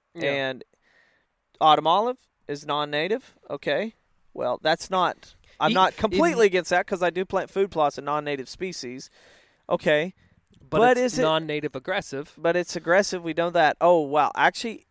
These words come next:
Speaker 2: I would say it's invasive. And
Speaker 1: Yeah.
Speaker 2: yes, we know that because it is, uh, U S D A listed invasive species. So, yep, sorry. It can't, it does not fit in our realm. Th-, we'll find another shrub that can fill that place.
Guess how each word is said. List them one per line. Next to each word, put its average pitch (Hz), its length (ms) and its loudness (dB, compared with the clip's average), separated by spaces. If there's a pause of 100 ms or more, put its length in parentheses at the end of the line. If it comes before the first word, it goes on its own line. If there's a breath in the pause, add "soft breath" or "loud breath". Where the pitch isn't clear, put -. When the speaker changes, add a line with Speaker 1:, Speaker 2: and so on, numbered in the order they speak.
(140)
Speaker 2:
I 247 180 6
would 359 220 0
say 269 320 0
it's 262 200 -6
invasive. 175 680 -2
And 147 200 -8
Speaker 1:
Yeah. 143 120 2
Speaker 2:
yes, - 200 -8
we 147 140 -10
know 139 180 -4
that 127 240 -4
because 147 280 -10
it 127 80 -12
is, 131 340 -10 (160)
uh, 101 480 -8 (260 soft breath)
U 143 140 -4
S 143 160 -4
D 143 140 -6
A 139 180 -2
listed 135 520 -10 (300)
invasive 135 500 -8
species. 127 580 -14
So, 135 300 -4 (340 soft breath)
yep, 190 240 0
sorry. 165 440 0
It 156 140 -12
can't, 190 360 -4
it 185 180 -6
does 214 260 2
not 208 180 -2
fit 220 220 2
in 190 120 -2
our 180 160 0
realm. 170 340 -6
Th-, 170 100 -12
we'll 202 160 4
find 220 300 0
another 175 260 -2
shrub 147 480 0 (260 loud breath)
that 151 120 -4
can 156 180 -8
fill 143 220 -4
that 127 220 -6
place. - 420 -12